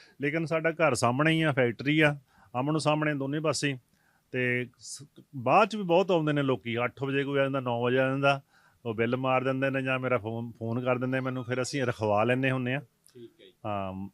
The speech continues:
Speaker 1: ਮੋੜਦੇ ਨਹੀਂ ਕਿਸੇ ਨੂੰ, ਵੈਸੇ ਟਾਈਮ ਸੱਤ ਤੋਂ ਨੌ ਹੈ।
Speaker 2: ਜੇ ਆਪਾਂ ਗੱਲ ਕਰੀਏ, ਜਿਹੜੇ ਐਨ ਜੀ ਓ ਬਣਾਉਂਦੇ ਨੇ ਜਾਂ ਕੋਈ ਸੰਸਥਾ ਖੋਲ੍ਹਦੇ ਨੇ, ਉਹਦਾ ਇਲਜ਼ਾਮ ਲੱਗਦੇ ਨੇ ਕੁਝ ਸਮੇਂ ਬਾਅਦ ਵੀ, "ਇੰਨੇ ਪੈਸੇ ਗਬਲ ਕਰ ਗਿਆ, ਇੰਨੇ ਪੈਸੇ ਖਾ ਗਿਆ।" ਤੁਹਾਡੇ ਤੇ ਕੋਈ ਇਲਜ਼ਾਮ ਤਾਂ ਨਹੀਂ ਲੱਗੂ ਆਉਣ ਵਾਲੇ ਟਾਈਮ 'ਚ?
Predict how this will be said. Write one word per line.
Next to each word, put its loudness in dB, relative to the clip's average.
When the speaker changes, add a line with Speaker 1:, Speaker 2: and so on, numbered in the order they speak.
Speaker 1:
ਮੋੜਦੇ -4
ਨਹੀਂ -4
ਕਿਸੇ -2
ਨੂੰ, -4
ਵੈਸੇ 4
ਟਾਈਮ 0
ਸੱਤ 0
ਤੋਂ -2
ਨੌ -6
ਹੈ। -16
Speaker 2:
ਜੇ -20
ਆਪਾਂ -20
ਗੱਲ -8
ਕਰੀਏ, -2
ਜਿਹੜੇ 8
ਐਨ 2
ਜੀ 2
ਓ 8
ਬਣਾਉਂਦੇ 2
ਨੇ 0
ਜਾਂ 4
ਕੋਈ -4
ਸੰਸਥਾ 2
ਖੋਲ੍ਹਦੇ 2
ਨੇ, 0
ਉਹਦਾ 2
ਇਲਜ਼ਾਮ 4
ਲੱਗਦੇ 0
ਨੇ -6
ਕੁਝ -4
ਸਮੇਂ -4
ਬਾਅਦ 2
ਵੀ, 0
"ਇੰਨੇ -4
ਪੈਸੇ -2
ਗਬਲ -2
ਕਰ 0
ਗਿਆ, -4
ਇੰਨੇ 2
ਪੈਸੇ 2
ਖਾ 2
ਗਿਆ।" 2
ਤੁਹਾਡੇ 2
ਤੇ -4
ਕੋਈ -6
ਇਲਜ਼ਾਮ -4
ਤਾਂ -2
ਨਹੀਂ -2
ਲੱਗੂ 2
ਆਉਣ 4
ਵਾਲੇ 4
ਟਾਈਮ 2
'ਚ? -16